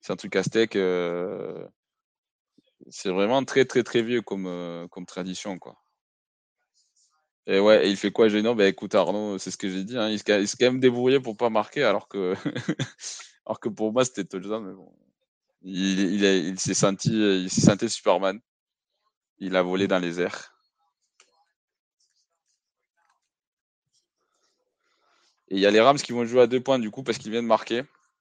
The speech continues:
Speaker 1: Et touchdown
Speaker 2: Ouais.
Speaker 1: des Seahawks aussi. Ah non. Je pense qu'il y a pas touchdown.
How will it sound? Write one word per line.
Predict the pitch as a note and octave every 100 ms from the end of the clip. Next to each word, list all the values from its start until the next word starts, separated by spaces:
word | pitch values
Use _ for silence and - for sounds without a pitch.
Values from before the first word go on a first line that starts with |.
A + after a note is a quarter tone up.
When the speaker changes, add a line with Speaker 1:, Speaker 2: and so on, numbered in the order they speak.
| _ _ _ _ - _
Speaker 1:
Et | - C3 C#3+
touchdown | C#3 B2 C3 C3+
Speaker 2:
Ouais. |
Speaker 1:
des | B2
Seahawks | A#2 A#2+ C#3+ E3
aussi. | D#3 - F3+ -
Ah | A#2
non. | C#3 C#3+ _ _ _ _ _ _ _ _ _
Je | -
pense | - B2
qu'il | A2
y |
a | F#2+
pas | A#2
touchdown. | A2 G#2 G2+ G2